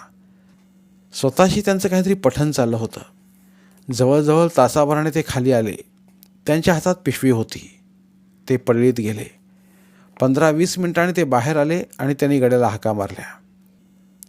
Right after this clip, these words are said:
थंड आणि कठीण आवाजात सांगितलं की पुरुषाला अपघात झाला आहे, त्याचा मृत्यू झाला आहे, त्याच्या अंत्यविधीची तयारी करा, एवढंच. धन्यवाद.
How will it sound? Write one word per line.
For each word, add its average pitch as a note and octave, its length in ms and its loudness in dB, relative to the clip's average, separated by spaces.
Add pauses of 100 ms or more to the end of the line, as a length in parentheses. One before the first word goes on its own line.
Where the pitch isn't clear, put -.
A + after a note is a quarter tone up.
थंड D#3+ 240 2
आणि C3+ 200 0
कठीण C#3+ 300 0
आवाजात B2+ 320 2
सांगितलं B2 380 -2
की A#2 80 -6
पुरुषाला A#2 460 -2
अपघात A2+ 360 -2
झाला A2 180 -4
आहे, - 280 -6 (1040)
त्याचा B2+ 220 0
मृत्यू C#3 340 2
झाला D3+ 240 6
आहे, C3 260 2 (880)
त्याच्या B2 260 0
अंत्यविधीची B2 600 0 (100)
तयारी A2 240 2
करा, G2+ 220 -10 (640)
एवढंच. D3+ 520 -6 (2000)
धन्यवाद. G#2+ 560 -4